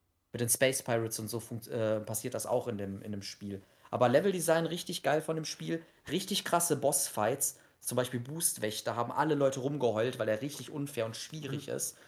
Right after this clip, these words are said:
Speaker 1: Und hattet auch Unterwasser-Movement, was ein bisschen besser gemacht war als bei Metroid Prime damals. Hattet auch irgendwie so 'n, so 'n Sprung, dass er irgendwie unter Wasser ein bisschen mehr fliegen konntet und so. Ein bisschen,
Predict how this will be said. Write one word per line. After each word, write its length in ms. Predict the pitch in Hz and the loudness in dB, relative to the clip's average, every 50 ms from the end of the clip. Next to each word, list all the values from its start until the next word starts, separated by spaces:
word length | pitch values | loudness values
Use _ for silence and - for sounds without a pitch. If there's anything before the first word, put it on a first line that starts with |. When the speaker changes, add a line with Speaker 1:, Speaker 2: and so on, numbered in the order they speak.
| - - - - - _ _ | -20 -20 -20 -20 -20 _ _
Speaker 1:
Und 420 | 131 123 120 123 123 123 - - - _ - | 2 2 4 2 2 -2 -6 -10 -12 _ -4
hattet 300 | 139 156 151 143 139 143 | -4 -2 -2 -2 -2 -2
auch 100 | 147 - - | -4 -2 -4
Unterwasser-Movement, 920 | 170 - - 127 110 147 160 - - 175 170 175 190 180 - - 170 165 - | -6 -4 -4 0 0 0 0 2 0 0 0 0 -2 -4 -4 -4 -6 -2 -2
was 140 | 156 151 - | -2 -2 -2
ein 40 | 160 | -6
bisschen 240 | 151 - - 156 143 | -6 -2 -2 -2 0
besser 240 | 147 - - 151 | 0 -2 -2 -2
gemacht 380 | 143 135 139 147 147 143 - 131 | -2 0 -2 -2 -4 -6 -4 -2
war 180 | 135 143 143 147 | 0 0 2 2
als 260 | - - - - - | 0 -2 -2 -6 -2
bei 300 | - 135 131 135 139 - | 0 0 0 0 0 -2
Metroid 320 | 131 139 139 - 120 - - | -4 -6 -6 -8 -12 -14 -4
Prime 340 | - 123 127 139 - 170 | 0 2 2 2 2 0
damals. 540 | 165 170 165 170 175 175 190 208 - - - - - - - _ _ _ _ | -2 -2 -2 0 0 0 -2 -2 -4 -8 -12 -14 -20 -20 -20 _ _ _ _
Hattet 200 | - 120 117 120 | -4 -2 0 -2
auch 140 | 120 117 123 | -2 -2 -2
irgendwie 320 | 123 120 117 117 117 117 | -2 -4 -2 -2 -4 -4
so 120 | 113 117 117 | -4 -4 -4
'n, 280 | 113 113 110 - 120 123 | -4 -4 -6 -8 -8 -8
so 60 | 117 | -10
'n 80 | 113 110 | -8 -10
Sprung, 400 | - - - 120 131 135 135 127 | -10 -10 -4 -2 -2 -2 0 0
dass 220 | 117 110 113 - | -2 -2 -2 -2
er 140 | 120 113 117 | -2 0 0
irgendwie 380 | 120 120 123 117 113 113 113 117 | -2 -2 -4 -6 -8 -8 -8 -8
unter 200 | 127 113 117 117 | -8 -6 -6 -4
Wasser 160 | 131 - - 117 | -4 -4 -4 -4
ein 20 | |
bisschen 220 | 117 117 - 120 113 | -6 -6 -6 -6 -6
mehr 100 | 110 107 | -6 -6
fliegen 380 | - - 156 185 190 170 160 143 | -8 -8 -10 -8 -6 -6 -8 -4
konntet 380 | - 147 147 143 139 143 143 | 0 0 0 0 -2 -6 -8
und 100 | 143 135 127 | -6 -6 -4
so. 360 | - 143 139 139 - - - _ _ _ _ _ _ _ _ | -4 -2 -2 -4 -4 -6 -12 _ _ _ _ _ _ _ _
Ein 80 | 127 127 | 0 2
bisschen, 500 | 170 - - - 196 185 180 175 175 | 2 4 4 4 2 2 0 -2 -6